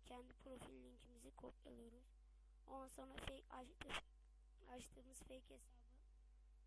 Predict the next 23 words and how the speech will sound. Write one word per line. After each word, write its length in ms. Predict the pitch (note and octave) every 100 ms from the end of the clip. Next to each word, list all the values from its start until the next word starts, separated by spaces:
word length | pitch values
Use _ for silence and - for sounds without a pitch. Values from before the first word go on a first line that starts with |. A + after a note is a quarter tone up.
| -
burasına 400 | C4+ B3+ - B3+
yapıştırıyoruz 680 | B3+ - - - C4+ B3 A#3+
arkadaşlar. 680 | A3+ - A#3 A3+ - C4 D4 - - - - - - -
Yapıştırdıktan 800 | A#3 - - C4 C4+ - C4+ C4
sonra, 460 | C4+ B3+ B3+ C4+ - - - - - - - - - - - - - - - - -
e, 340 | B3 A3 A3 A3 A3 - -
imaj 300 | C4 C4 C4 - - - -
şey, 240 | C4 B3+ - -
Chrome'u 360 | B3 C4 B3+
açıyoruz 420 | B3 - A#3 A3+ A#3 - A#3
arkadaşlar. 600 | A3 A#3+ A3+ G#3+ - C4 - - B3
Ben 140 | B3
önceden 500 | C4 C4+ C4 B3+ B3+
buraya 180 | B3+ B3
bir 80 | B3
tane 240 | B3 B3+
kayıtlı 400 | - B3 B3 C4
yapmıştım. 540 | B3 - B3 - C4 D#4 - - - -
Ama 180 | C#4 C4+
sizin 340 | C4+ B3 C#4
için 300 | B3 C4 B3+
de 80 | C4
göstereceğim. 720 | C4 B3+ - B3+ A3 A#3+ A#3+